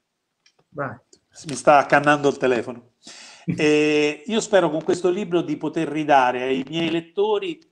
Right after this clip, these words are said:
Speaker 2: qualche frammento di quelle emozioni che io provavo quando andavo sul set.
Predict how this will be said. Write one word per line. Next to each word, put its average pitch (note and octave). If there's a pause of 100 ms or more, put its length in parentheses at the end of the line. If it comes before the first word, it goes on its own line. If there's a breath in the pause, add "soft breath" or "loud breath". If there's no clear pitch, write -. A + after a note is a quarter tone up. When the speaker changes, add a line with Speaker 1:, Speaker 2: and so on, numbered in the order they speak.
(260)
Speaker 2:
qualche E3
frammento F#3
di E3
quelle D3+
emozioni E3
che C#3+
io D3+
provavo D3+
quando C3
andavo B2
sul A#2
set. -